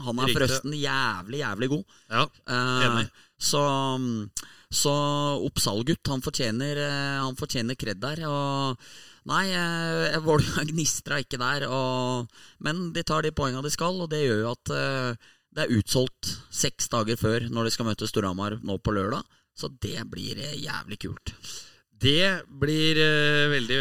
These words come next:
Speaker 2: veldig kult, og da, da tar vi jo den også.
Speaker 1: Ja.
Speaker 2: Eh, vi følger opp,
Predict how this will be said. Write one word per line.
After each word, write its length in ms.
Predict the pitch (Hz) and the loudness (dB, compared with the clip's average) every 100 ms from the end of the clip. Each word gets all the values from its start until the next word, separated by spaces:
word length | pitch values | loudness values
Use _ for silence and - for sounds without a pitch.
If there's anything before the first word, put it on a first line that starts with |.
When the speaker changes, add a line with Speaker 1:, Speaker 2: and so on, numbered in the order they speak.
| 123 | 0
Speaker 2:
veldig 180 | 120 | -2
kult, 440 | 120 147 151 - 151 | -2 -2 -4 -2 0
og 480 | 151 143 143 135 131 | 2 2 0 -2 -2
da, 240 | 127 123 131 117 - _ | 0 0 0 -4 -16 _
da 160 | - 131 | -4 -2
tar 220 | - 113 | 0 2
vi 80 | 120 | 4
jo 60 | 143 | 4
den 300 | 120 120 135 131 | 2 -2 -6 -8
også. 400 | 113 - - 151 - - _ | -4 -2 0 -2 -6 -20 _
Speaker 1:
Ja. 140 | 101 113 | -2 -2
Speaker 2:
Eh, 540 | 123 120 117 117 117 | -2 -2 -4 -4 -4
vi 100 | 120 | -4
følger 380 | 123 135 110 120 | 0 0 2 2
opp, 280 | 139 _ | 0 _